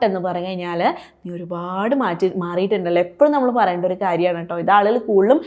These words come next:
നെഗറ്റീവായിട്ടാണ് പറയാ, "ഓ, നീ തടി വെച്ചല്ലോ, നീ അർത്ഥല്ലോ, നിന്റെ മുടി പോയല്ലോ" എന്നൊക്കെയാ പറയാ. അങ്ങനെയല്ലാതെ "നിനക്ക് ഒരുപാട് മാറ്റമുണ്ടല്ലോ" എന്ന് പറയുന്നത്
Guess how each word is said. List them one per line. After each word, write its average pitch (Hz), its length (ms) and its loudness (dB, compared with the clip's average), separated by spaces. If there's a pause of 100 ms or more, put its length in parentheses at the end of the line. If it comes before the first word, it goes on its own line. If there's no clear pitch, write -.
(220)
നെഗറ്റീവായിട്ടാണ് 269 720 4
പറയാ, 202 300 6
"ഓ, 196 100 2
നീ 175 160 -4
തടി 175 240 0
വെച്ചല്ലോ, 180 460 0
നീ 175 300 -4
അർത്ഥല്ലോ, 175 640 2
നിന്റെ 175 220 -4
മുടി 180 220 0
പോയല്ലോ" 180 420 2
എന്നൊക്കെയാ 185 300 2
പറയാ. 190 300 2
അങ്ങനെയല്ലാതെ 196 680 2
"നിനക്ക് - 460 -2
ഒരുപാട് 262 320 4
മാറ്റമുണ്ടല്ലോ" 208 680 2
എന്ന് 170 200 -2
പറയുന്നത് 220 580 0